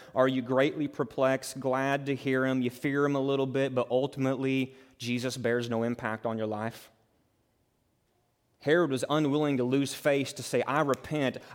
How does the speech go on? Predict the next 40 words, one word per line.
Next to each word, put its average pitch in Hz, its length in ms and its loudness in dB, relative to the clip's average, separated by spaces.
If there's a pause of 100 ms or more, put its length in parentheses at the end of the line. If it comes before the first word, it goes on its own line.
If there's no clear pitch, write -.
(140)
We're 147 240 4
about 147 240 6
ready 143 160 6
to 123 80 0
go 143 160 6
to 139 80 4
a 123 40 4
place 139 300 2
where 131 80 6
we 139 140 2
don't 143 220 4
want 131 160 4
to 120 40 0
go 139 240 6
right 120 280 6
here 120 180 0
by 120 220 4
murdering 127 580 4
this 113 160 0
guy. 117 380 4 (180)
So - 160 2
I'm 156 160 6
going 160 200 4
to 139 40 6
lose 170 460 4
face 139 580 4 (160)
in 147 120 2
the 131 200 4
eyes 170 380 8
of 156 160 2
man 135 500 4 (140)
in 156 240 6
order 180 300 10
to 160 140 0
do 175 300 4
what 151 140 8
I 151 140 8
know 151 260 8
is 139 180 6
right." 135 460 4